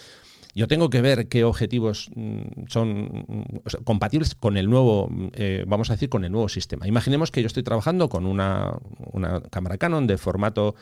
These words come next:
eh, eh, A P S C, con recorte, eh, no sé, una ochenta D.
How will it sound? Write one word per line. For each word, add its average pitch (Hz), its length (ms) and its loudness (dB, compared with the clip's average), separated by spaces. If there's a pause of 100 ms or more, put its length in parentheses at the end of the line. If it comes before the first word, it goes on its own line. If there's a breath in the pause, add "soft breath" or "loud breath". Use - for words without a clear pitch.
(340 loud breath)
eh, 90 420 -2 (100)
eh, 98 180 -4
A 101 120 -2
P 107 60 2
S 95 180 0
C, - 140 -8
con 85 180 -2
recorte, - 360 -2
eh, 80 280 -10
no 92 100 -2
sé, - 140 -6 (180)
una 107 220 0
ochenta 98 340 0
D. 73 140 -8